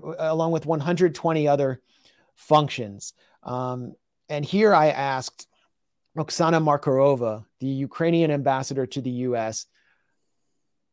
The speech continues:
about whether this whole event was designed to actually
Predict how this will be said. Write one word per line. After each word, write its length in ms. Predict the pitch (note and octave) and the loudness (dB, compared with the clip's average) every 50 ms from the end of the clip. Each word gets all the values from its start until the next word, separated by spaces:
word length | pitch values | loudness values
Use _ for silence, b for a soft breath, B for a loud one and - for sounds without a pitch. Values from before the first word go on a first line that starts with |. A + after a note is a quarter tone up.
| _ - | _ -12
about 460 | D#3 D#3 E3 F#3 F#3+ F#3+ G#3 G3+ - _ _ _ _ _ _ _ - | -6 2 4 6 6 6 6 4 0 _ _ _ _ _ _ _ -14
whether 480 | - D#3 D#3+ F3+ G3 G3+ A#3+ A#3+ B3 | -8 0 2 2 4 6 6 6 6
this 500 | G#3+ F3 D#3 F#3 G3 G3 - - - - - _ _ _ _ _ _ _ _ _ | 4 2 2 2 2 2 -2 -6 -8 -10 -14 _ _ _ _ _ _ _ _ _
whole 420 | _ - - G3+ G#3 A3 A3+ G#3 | _ -8 -2 2 4 4 6 6
event 600 | E3+ C#3+ B2 C3 E3 E3 C3+ A#2+ B2 _ - - _ _ _ _ _ _ _ _ _ _ _ _ _ _ - | 4 2 2 0 0 0 -2 -4 -8 _ -16 -20 _ _ _ _ _ _ _ _ _ _ _ _ _ _ 0
was 180 | E3+ E3 D#3+ | 0 0 0
designed 640 | C#3 D3+ D#3 E3 D#3+ C3+ D#3 E3+ E3+ F#3 F#3+ F#3+ E3 | 0 -4 -2 -2 -2 2 4 4 4 4 4 4 2
to 100 | F3+ D3+ | 2 0
actually 720 | D3+ D#3+ D#3+ D#3 - - E3 D#3 D3+ D3 C#3+ C#3+ C#3+ C3+ | 0 -2 -2 -4 -4 -4 -2 0 0 0 0 -2 -4 -6